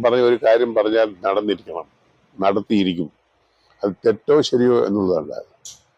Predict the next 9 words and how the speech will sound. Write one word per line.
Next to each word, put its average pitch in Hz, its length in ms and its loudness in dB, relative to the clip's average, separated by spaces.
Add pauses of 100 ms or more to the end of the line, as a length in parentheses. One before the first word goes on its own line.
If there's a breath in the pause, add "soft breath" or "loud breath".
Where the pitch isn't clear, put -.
(300)
തെറ്റായാലും 147 640 4 (260)
അദ്ദേഹം 107 300 2
അത് 101 140 2
പറഞ്ഞാൽ 107 300 2 (180)
അത് 110 180 4
ആ 123 40 4 (100)
തെറ്റ് 107 260 0
ആവർത്തിച്ചിരിക്കും. 82 560 0 (500)
ശരിയാണെങ്കിൽ 113 580 4